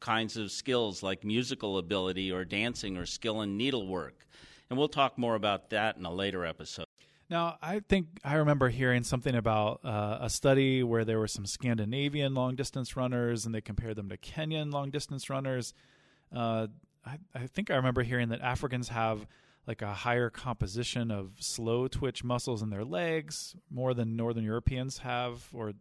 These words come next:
Speaker 2: no-, Northern Europeans have fast twitch muscles, or Kenyans are more efficient runners, Scandinavians are good at lifting weights,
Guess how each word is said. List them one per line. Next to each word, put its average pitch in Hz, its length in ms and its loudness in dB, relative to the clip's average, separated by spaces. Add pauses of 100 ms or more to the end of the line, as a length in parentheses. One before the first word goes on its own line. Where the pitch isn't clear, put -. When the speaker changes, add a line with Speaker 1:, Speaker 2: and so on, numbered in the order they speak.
(140)
Speaker 2:
no-, 123 200 -8
Northern 117 260 -2
Europeans 110 340 -2
have 98 140 -6
fast 147 320 -2
twitch 156 220 0
muscles, 135 520 0
or 110 260 -2
Kenyans 165 420 6
are 143 200 8
more 135 200 6
efficient 135 360 4
runners, 135 520 4
Scandinavians 127 640 0
are 110 100 -2
good 110 240 -2
at 110 80 -4
lifting 110 380 -4
weights, 190 640 4